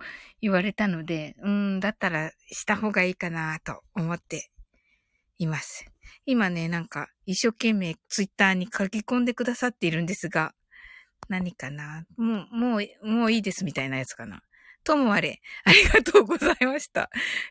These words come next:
どうぞ良いお年をお迎えください。サングラス、笑い。あ、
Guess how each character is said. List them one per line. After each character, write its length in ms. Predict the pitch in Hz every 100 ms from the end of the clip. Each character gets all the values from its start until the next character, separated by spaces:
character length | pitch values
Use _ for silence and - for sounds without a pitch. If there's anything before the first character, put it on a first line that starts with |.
| -
ど 120 | 254
う 260 | - -
ぞ 180 | 247 208
良 220 | 196 247
い 60 | 240
お 100 | 226
年 320 | - 320 240
を 100 | 220
お 120 | 220
迎 120 | 233 240
え 80 |
く 80 | 285
だ 140 | 233 294
さ 220 | 240 185
い。 60 | - - - -
サ 200 | - 254
ン 60 |
グ 100 | 254
ラ 120 | 262 311
ス、 340 | - 180 156 - - -
笑 360 | 208 214 196
い。 140 | 170 - - - -
あ、 160 | - 294